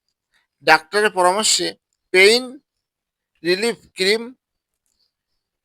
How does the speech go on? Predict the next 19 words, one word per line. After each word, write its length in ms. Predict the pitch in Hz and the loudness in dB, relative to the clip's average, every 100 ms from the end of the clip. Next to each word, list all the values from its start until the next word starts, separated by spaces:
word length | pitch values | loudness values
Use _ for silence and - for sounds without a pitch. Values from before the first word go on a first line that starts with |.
| _ | _
ব্যবহার 300 | 143 160 175 | 2 4 4
করা 200 | 180 208 | 0 -4
যেতে 260 | 180 165 175 | -2 -2 0
পারে, 220 | 180 208 262 _ _ _ _ _ | 0 -2 -4 _ _ _ _ _
অবশ্যই 480 | 165 233 262 226 196 | 0 2 0 2 2
এটি 200 | 185 240 285 _ _ _ | 0 -10 -14 _ _ _
চিকিৎসকের 500 | 190 196 220 220 226 | -10 -4 -4 -2 -4
পরামর্শে। 640 | 196 165 139 123 - - - - _ _ _ _ _ _ _ _ _ _ _ _ _ _ _ - | -4 -2 -2 -4 -6 -6 -6 -16 _ _ _ _ _ _ _ _ _ _ _ _ _ _ _ -6
জীবনযাপনের 720 | 190 220 247 247 233 233 208 175 | -2 0 2 2 2 2 0 -2
পরিবর্তন, 500 | 156 131 - - 71 _ _ _ _ _ _ _ _ _ _ - | -4 -4 -8 -18 -20 _ _ _ _ _ _ _ _ _ _ -4
প্রতিদিন 480 | 175 180 214 254 196 - _ _ - | -2 -2 -4 -2 -2 -8 _ _ -4
হালকা 400 | 170 170 - 175 | 0 0 0 -2
হাঁটা 400 | 151 160 - 202 - _ _ _ | 2 0 2 -2 -4 _ _ _
বা 160 | 139 139 113 - _ | 2 4 4 -4 _
ব্যায়াম 240 | 135 156 131 | 0 0 0
করা, 260 | - 92 - - _ _ _ _ _ _ _ _ | -8 -12 -14 -18 _ _ _ _ _ _ _ _
দীর্ঘক্ষণ 460 | 160 202 226 220 202 | -4 0 0 0 -2
বসে 300 | 160 156 214 254 _ _ | -2 -4 -4 -8 _ _
থাকা 280 | 196 185 | -2 -2